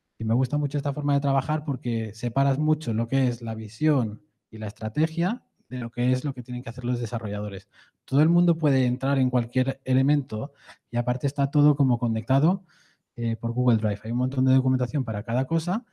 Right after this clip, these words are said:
pero si tú estás haci-, buscando, por ejemplo, cambiar el online workshop y la página de pagos, pones ese código y toda la documentación está ahí y puedes referirte en cada parte de,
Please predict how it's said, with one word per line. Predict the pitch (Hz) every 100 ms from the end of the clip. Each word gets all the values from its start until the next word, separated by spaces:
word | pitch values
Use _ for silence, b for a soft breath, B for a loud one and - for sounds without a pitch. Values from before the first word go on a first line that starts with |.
| _ _ _
pero | 123 123
si | 113 123
tú | 139
estás | 139 151
haci-, | 156 151 -
buscando, | 143 143 160 123
por | 113
ejemplo, | 135 143 113 107 -
cambiar | 117 117 131
el | 143 143
online | 147 147 147
workshop | 160 160 185 196 202
y | -
la | 117
página | 127 - 147
de | 139
pagos, | 147 151 196 202 _ _
pones | - 147 147
ese | 147 160
código | 160 165 160
y |
toda | 131 127
la |
documentación | 127 123 120 - 120
está | 113 127
ahí | 151 185
y | 170
puedes | 139 131
referirte | 131 135 139 139 127
en | 120
cada | 127 139
parte | 143 143 139
de, | 139 135 135